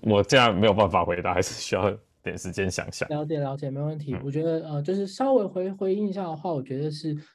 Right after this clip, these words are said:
Speaker 2: 在，呃，资料的跨域人才上，如果你是做后端的工程师，需要跟就是资料库有更多的互动的时候，有资料的更多的概念，这些东西会帮助你会有更好地达成工作目标。但是，呃，我觉得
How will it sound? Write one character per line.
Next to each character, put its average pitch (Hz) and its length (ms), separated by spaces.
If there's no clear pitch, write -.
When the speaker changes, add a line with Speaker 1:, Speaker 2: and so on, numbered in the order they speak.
Speaker 2:
在， 165 280
呃， 143 260
资 156 160
料 180 160
的 147 80
跨 160 260
域 156 140
人 120 160
才 135 240
上， 143 280
如 143 100
果 170 100
你 127 140
是 151 200
做 147 300
后 151 260
端 143 200
的 139 80
工 143 160
程 139 140
师， 135 220
需 143 120
要 139 140
跟 139 380
就 143 120
是 139 100
资 143 160
料 147 140
库 147 160
有 123 80
更 151 180
多 135 180
的 131 100
互 135 180
动 135 180
的 127 60
时 - 220
候， 131 200
有 135 80
资 147 180
料 170 200
的 135 200
更 156 200
多 147 100
的 139 80
概 156 220
念， 139 280
这 143 120
些 135 60
东 131 140
西 135 160
会 139 100
帮 127 260
助 120 420
你 117 260
会 127 260
有 120 100
更 151 180
好 123 140
地 120 40
达 113 140
成 120 120
工 120 200
作 131 120
目 120 200
标。 117 260
但 165 160
是， 165 200
呃， 139 200
我 135 100
觉 139 140
得 151 160